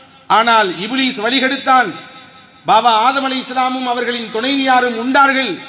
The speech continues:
அங்கிருந்து அவர்கள் வெளியாக்கப்பட்டார்கள்,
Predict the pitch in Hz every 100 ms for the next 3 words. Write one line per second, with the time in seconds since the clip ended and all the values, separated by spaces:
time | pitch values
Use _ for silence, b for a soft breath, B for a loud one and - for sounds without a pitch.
0 | - - - - _ - 196 220 269 269
1 | 247 247 233 233 208 160 - - - -
2 | 147 247 311 294 262 214 233 226 214 202
3 | 196